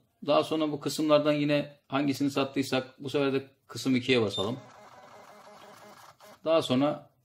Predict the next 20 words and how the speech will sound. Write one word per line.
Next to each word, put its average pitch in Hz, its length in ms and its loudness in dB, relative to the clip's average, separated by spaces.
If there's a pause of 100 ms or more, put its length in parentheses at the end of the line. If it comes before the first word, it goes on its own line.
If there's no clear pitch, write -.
(220)
nakit 143 300 0
keserken 156 480 2
ne 160 40 2
yapıyorduk? 143 400 0
Yeşil 139 240 0
tuşa 117 260 0
basıyorduk. 110 400 -2
Fişimiz 135 400 -2
çıkıyordu. 123 600 -2
Şimdi 165 280 -4
ise 143 320 0
nakit 147 320 -4
yerine 123 460 0
kredi 143 260 0
kartı 107 300 0
tuşuna, 123 280 -4
şu 120 140 -8
siyah 120 300 -2
tuşa - 220 -6
basıyoruz. 101 480 -4